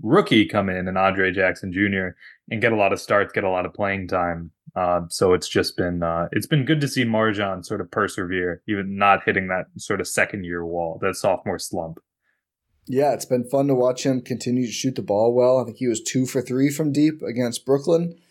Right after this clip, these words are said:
Speaker 2: He's up to forty-five and a half percent this year, fifty percent from the field. Uh, again, we've said before, Andre Jackson shooting the ball well too, but Marjan has been getting more minutes lately and has been doing a, a good bit with them. I'd like to see more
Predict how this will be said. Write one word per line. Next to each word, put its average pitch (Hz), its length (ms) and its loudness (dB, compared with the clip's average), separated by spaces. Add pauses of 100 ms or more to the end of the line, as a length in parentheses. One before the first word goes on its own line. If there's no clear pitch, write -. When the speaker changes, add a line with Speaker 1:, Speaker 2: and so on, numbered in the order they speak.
(160)
Speaker 2:
He's 127 260 0
up 123 140 2
to 120 100 -6
forty-five 135 640 4
and 127 80 4
a 117 60 0
half 127 300 4
percent 131 480 2
this 123 240 2
year, 127 260 2
fifty 135 320 -4
percent 131 400 0
from 117 160 0
the 101 80 -4
field. 143 480 2 (420)
Uh, 110 260 0
again, 127 300 4
we've 107 180 0
said 117 200 2
before, 107 260 2
Andre 110 200 2
Jackson 113 360 2
shooting 113 240 -4
the 117 60 -4
ball 110 240 4
well 113 380 2
too, 170 340 2
but 135 220 4 (260)
Marjan 135 400 2
has 123 100 0
been 120 140 -2
getting 117 220 2
more 110 180 0
minutes 151 320 0
lately 165 300 2
and 139 80 4
has 120 100 -2
been 135 220 -2
doing 160 260 2
a, 160 100 4 (120)
a - 20 4
good 143 240 0
bit 156 160 2
with 143 140 -4
them. 110 160 -8
I'd 110 100 -4
like 139 140 2
to 151 100 -2
see 160 160 0
more 143 500 0